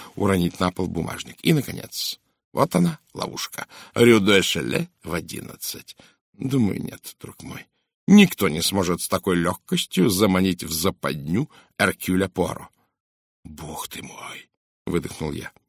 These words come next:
Пуаро нахмурился. «Но есть тут кое-что, чего я не понимаю». «Что же это такое?» «Время, Гастингс, время. Если они, м, хотели поймать меня, не лучше ли было сделать это попозже вечером?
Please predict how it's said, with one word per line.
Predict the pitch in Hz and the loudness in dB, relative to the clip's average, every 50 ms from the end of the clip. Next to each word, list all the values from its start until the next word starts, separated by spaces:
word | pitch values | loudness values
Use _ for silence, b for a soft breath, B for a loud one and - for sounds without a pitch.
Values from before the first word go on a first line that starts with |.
| _ _ _ _ _ _ _ _ _ | _ _ _ _ _ _ _ _ _
Пуаро | - 95 95 92 95 - | 0 2 2 2 2 0
нахмурился. | 73 76 - - 92 87 85 87 - - - - - _ b b b b b b b b b b | -2 -2 -2 -2 -2 -2 -2 -4 -6 -8 -8 -10 -14 _ b b b b b b b b b b
«Но | - 123 120 | 4 6 8
есть | 110 110 113 110 - | 10 10 8 8 6
тут | - 120 113 | 2 -2 -2
кое-что, | - - 101 101 98 - - 107 | 0 2 2 2 2 2 0 0
чего | - - 101 95 | 0 2 2 4
я | 92 90 90 | 4 4 2
не | 95 | 0
понимаю». | - - - - - - - - - - _ _ _ _ _ _ _ _ _ _ _ _ _ - | -2 -4 -8 -8 -8 -10 -10 -10 -16 -20 _ _ _ _ _ _ _ _ _ _ _ _ _ -10
«Что | - - - 135 123 | -8 0 4 6 6
же | 104 110 | 8 8
это | 110 98 - | 6 6 6
такое?» | - 117 - 117 92 87 76 - B B B B B B | 2 2 2 4 2 2 0 -2 B B B B B B
«Время, | - 101 120 117 98 82 76 | -2 2 2 2 2 2 -2
Гастингс, | - - - - - - - - - - - - - - _ _ | -4 -6 -6 -6 -6 -8 -8 -8 -6 -6 -6 -6 -8 -12 _ _
время. | - 98 95 92 80 67 80 82 - _ _ _ _ _ _ _ _ _ _ B B B B B B | -8 -4 -4 -2 -2 -4 -6 -8 -10 _ _ _ _ _ _ _ _ _ _ B B B B B B
Если | - 120 127 120 - - 117 | 4 6 6 6 6 6 6
они, | 113 113 113 110 107 | 6 6 6 4 4
м, | 101 95 - - - - - - - - - | 2 -2 -4 -8 -8 -10 -8 -8 -6 -6 -2
хотели | - 107 95 - 107 104 | -2 -2 0 4 4 4
поймать | 101 - 113 110 101 101 90 87 - - | 6 6 6 6 8 6 4 2 2 -2
меня, | 101 104 120 131 139 | -2 0 0 0 -2
не | - 107 98 95 | 0 0 0 0
лучше | 92 98 95 - - - 110 | 0 0 -2 -4 -2 -2 0
ли | 107 | 0
было | 104 92 104 104 101 | 0 2 2 2 2
сделать | 95 85 87 98 95 98 95 - | 2 2 2 2 2 0 0 -2
это | 95 - 104 | -4 -6 -4
попозже | - - - - 101 90 78 - 82 | -6 -6 -4 -2 -2 -2 0 0 -2
вечером? | 95 - - - - - - - - - | -2 -2 -4 -4 -8 -8 -10 -12 -12 -12